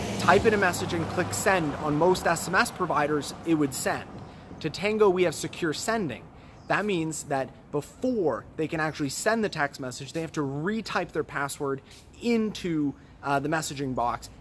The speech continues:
And then if it is a correct password for that specific user,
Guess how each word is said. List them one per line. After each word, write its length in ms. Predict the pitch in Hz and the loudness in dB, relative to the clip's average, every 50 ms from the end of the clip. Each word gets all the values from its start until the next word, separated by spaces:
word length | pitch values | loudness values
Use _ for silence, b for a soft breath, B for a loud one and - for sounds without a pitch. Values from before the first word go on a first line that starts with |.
| - - - | -20 -10 -4
And 200 | 175 165 160 156 | -2 -2 0 2
then 200 | 160 175 170 165 | 2 2 0 0
if 240 | - - 151 143 - | 0 -2 -2 -2 0
it 40 | 143 | -2
is 160 | 139 131 117 | -2 -2 -2
a 60 | 127 | -6
correct 380 | 113 - - 175 208 262 - - | -8 -8 -6 -4 -4 -4 -6 -6
password 580 | - 175 160 143 135 - - 139 127 117 120 | -8 -6 -4 -4 -4 -6 -6 -6 -6 -6 -6
for 180 | 123 - 143 135 | -6 -4 -6 -4
that 260 | 120 139 143 170 190 - | -2 -2 -4 -4 -4 -6
specific 440 | - - 180 - 180 165 165 - | -6 -6 -6 -6 -6 -8 -10 -8
user, 420 | 202 226 233 208 156 151 143 131 | -6 -4 -4 -2 -2 -2 -2 -2